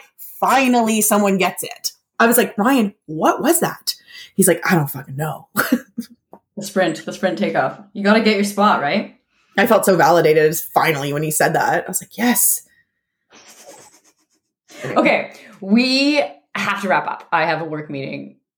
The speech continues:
Speaker 2: in three minutes. So the listeners wanna know, what is next for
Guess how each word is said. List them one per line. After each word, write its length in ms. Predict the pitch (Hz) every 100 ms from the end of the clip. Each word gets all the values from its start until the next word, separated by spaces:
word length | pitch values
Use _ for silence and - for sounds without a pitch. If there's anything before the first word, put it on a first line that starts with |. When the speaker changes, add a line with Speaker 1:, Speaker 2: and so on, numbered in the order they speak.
| _ _ _
Speaker 2:
in 280 | - 131 127
three 140 | 170 156
minutes. 280 | - - _ _ _
So 380 | - 202 120 - _ _ _ _ _ _ _ _
the 120 | 214 202
listeners 520 | 196 180 208 214 202
wanna 180 | 202 190
know, 260 | 156 - - -
what 340 | 151 202 190
is 140 | 202 202
next 460 | 175 - - -
for 560 | - 180 147 135 139